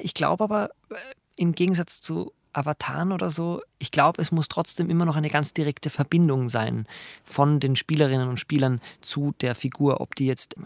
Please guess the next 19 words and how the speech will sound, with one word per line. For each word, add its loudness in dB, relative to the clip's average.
ein -4
digital 0
erfasster -4
Avatar -2
ist -6
oder -4
ob -2
das -4
eine 0
Puppe -2
ist. -8
Ich -20
glaub, 4
wenn 0
man 0
das -4
so -6
ganz 2
loslöst, -2